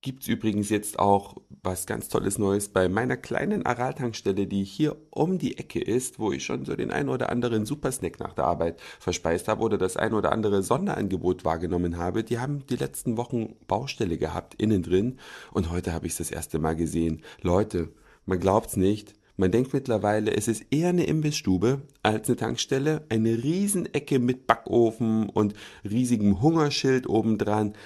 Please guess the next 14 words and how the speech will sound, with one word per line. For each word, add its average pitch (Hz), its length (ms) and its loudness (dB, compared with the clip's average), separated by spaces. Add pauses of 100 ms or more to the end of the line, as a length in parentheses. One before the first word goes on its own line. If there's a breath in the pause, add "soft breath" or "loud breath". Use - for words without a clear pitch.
(140 loud breath)
Also 92 640 6 (100)
ist 113 180 -4
schon 135 240 0
so 127 340 6
mehr 123 400 0
Imbiss 160 380 0
geworden. 120 760 2
Wahrscheinlich 135 600 -2
machen 127 300 -2
die 120 160 -2
McDonald's 123 760 -2
immer 139 220 0
mehr 120 380 -2 (240)
Konkurrenz - 720 -4